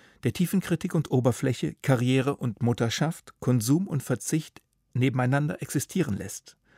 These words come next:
Als Alltag in Vertikalspannung, mit dem konstanten Ziel, das Leben zu ändern und sich selbst im Sinne des Philosophen Peter Sloterdijk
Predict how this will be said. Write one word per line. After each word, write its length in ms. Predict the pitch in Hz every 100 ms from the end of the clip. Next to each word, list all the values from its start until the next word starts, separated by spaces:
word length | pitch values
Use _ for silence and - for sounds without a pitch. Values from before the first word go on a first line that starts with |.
| - _ -
Als 220 | 117 -
Alltag 440 | 143 175 - 196 -
in 160 | 151
Vertikalspannung, 920 | 151 151 135 131 120 - 123 123 131 - - - -
mit 120 | - 123
dem 100 | 127
konstanten 720 | 131 117 - 208 - 165 -
Ziel, 320 | - 139 151
das 200 | 139 -
Leben 280 | 131 143 143
zu 180 | -
ändern 420 | - 127 143 147 214 _ _ _ _ _ _ -
und 140 | 117
sich 120 | 120
selbst 400 | 101 151 - -
im 160 | - 135
Sinne 300 | 127 143 139 -
des 120 | 123
Philosophen 460 | - 120 117 117 120
Peter 200 | 110 104
Sloterdijk 580 | - 151 156 147 135